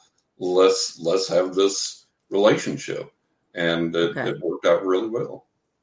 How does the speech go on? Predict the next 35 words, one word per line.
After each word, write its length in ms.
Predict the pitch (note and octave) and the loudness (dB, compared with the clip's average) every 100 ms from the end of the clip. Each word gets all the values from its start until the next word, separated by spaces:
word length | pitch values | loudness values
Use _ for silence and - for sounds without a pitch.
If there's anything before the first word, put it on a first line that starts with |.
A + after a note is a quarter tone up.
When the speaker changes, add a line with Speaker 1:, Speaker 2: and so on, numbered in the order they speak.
| _ _ _ - - - - _ | _ _ _ -20 -20 -20 -20 _
Speaker 2:
When 300 | F3 F3+ F#3+ | 0 2 4
you 200 | G#3+ C4+ | 0 -2
wrote 240 | C#4 C4 C4 | 0 0 2
that 260 | G3 F3+ | -2 0
book, 180 | F#3 E3+ | -2 -2
Writing 420 | D3+ D#3 E3+ F3 D#3+ | -2 0 2 0 -2
with 200 | C#3+ - | -4 -2
Ghosts, 640 | D#3 D#3 - - - - _ - | 0 0 -4 -10 -12 -14 _ -8
Angels, 520 | E3 D#3+ D#3+ D#3 D3+ | -6 -4 -2 -2 -4
and 240 | - C3+ D3 | -8 -8 -14
what 160 | - - | -14 -10
was 220 | G3 F#3+ | -10 -8
the 100 | F3 | -8
name 220 | D#3+ E3+ | -8 -8
of, 60 | E3+ | -10
what 140 | F3 | -10
was 140 | F3+ - | -10 -12
the 80 | |
full 200 | D#3+ - | -12 -8
Speaker 1:
Ghosts, 260 | B2+ G#2+ D3 | -2 0 0
Speaker 2:
title? 120 | G#2 | 0
Speaker 1:
Angels, 280 | G#2+ G2+ F#2 | 0 -2 -4
and 100 | F#2+ | -6
the 80 | E2+ | -8
Spirits 380 | - G2 F2+ - | -4 -2 -2 -6
of 120 | F2+ | -4
the 80 | F2+ | 0
Dead, 80 | - | 4
Speaker 2:
And 120 | G3 | 6
the 60 | F#3 | 4
Speaker 1:
yeah. 40 | |
Speaker 2:
Spirits 320 | - G3+ G3 | 6 4 4
of 60 | F#3+ | 4
the 120 | D#3+ | 2
Dead. 340 | C3+ D#3 A2+ | 4 2 2